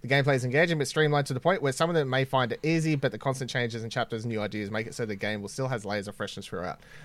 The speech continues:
Um, so, yeah, reading through his review, he did point out that all of the chapters are, are relatively short, and having them broken up into this chapter structure instead of, like, these massive things that you have to play through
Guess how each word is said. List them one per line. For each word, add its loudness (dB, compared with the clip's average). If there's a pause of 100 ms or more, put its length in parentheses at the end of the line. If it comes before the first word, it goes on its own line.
(120)
Um, -4
so, -4
yeah, -4
reading -2
through 0
his -6
review, -2
he 0
did -6
point -4
out -4
that -2
all 4
of 0
the -4
chapters -4
are, 2 (320)
are 4
relatively 2
short, 4
and -6
having -2
them -4
broken -4
up -4
into -8
this -8
chapter -4
structure -2
instead -4
of, -8
like, -8
these -8
massive -4
things -6
that -6
you -2
have -6
to -6
play -6
through -4